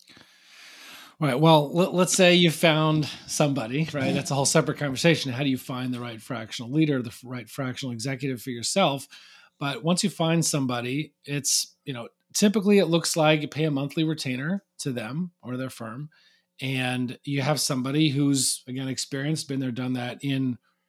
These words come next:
you know, at, at a bigger level than what you're doing it now, or at your level or bigger than what you're doing it now. So you're not, again, like, what we most of the time have to do is, like, you know, hire somebody who's cheaper and, you know, and kind of try to level them up,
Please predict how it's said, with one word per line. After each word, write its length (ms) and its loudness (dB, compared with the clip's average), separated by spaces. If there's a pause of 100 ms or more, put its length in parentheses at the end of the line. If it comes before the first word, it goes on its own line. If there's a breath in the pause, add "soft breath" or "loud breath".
(500)
you 100 -4
know, 260 -8 (200)
at, 220 -2
at 120 2
a 60 2
bigger 400 6
level 380 6
than 260 -2
what 200 -6
you're 140 6
doing 280 0
it 120 -14
now, 300 -14
or 100 -10
at 240 -2
your 140 4
level 320 4
or 100 -4
bigger 480 -2
than 140 -6
what 100 -8
you're 140 0
doing 220 0
it 100 -10
now. 320 -12 (320 soft breath)
So 100 -6
you're 120 4
not, 220 4
again, 200 2
like, 120 0
what 140 -2
we 80 -2
most 240 4
of 60 -8
the 80 -2
time 160 0
have 140 -2
to 80 -4
do 200 0
is, 100 0
like, 300 -6 (1120 soft breath)
you 120 2
know, 360 0
hire 280 4
somebody 340 4
who's 220 2
cheaper 680 2 (320 soft breath)
and, 500 -4
you 120 2
know, 140 4
and 100 0
kind 120 4
of 80 2
try 160 4
to 80 4
level 340 2
them 180 -2
up, 300 -2